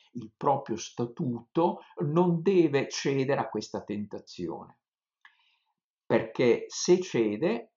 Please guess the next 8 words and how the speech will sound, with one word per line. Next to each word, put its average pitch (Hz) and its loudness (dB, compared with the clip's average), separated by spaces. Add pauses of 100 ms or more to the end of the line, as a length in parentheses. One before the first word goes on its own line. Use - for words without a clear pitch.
finisce 95 -8
Dietrich 113 -6
Bonhoeffer 104 -4
in 92 -6
questa, 98 -4
eh, 90 -8
sua 107 -6
affermazione, 175 -8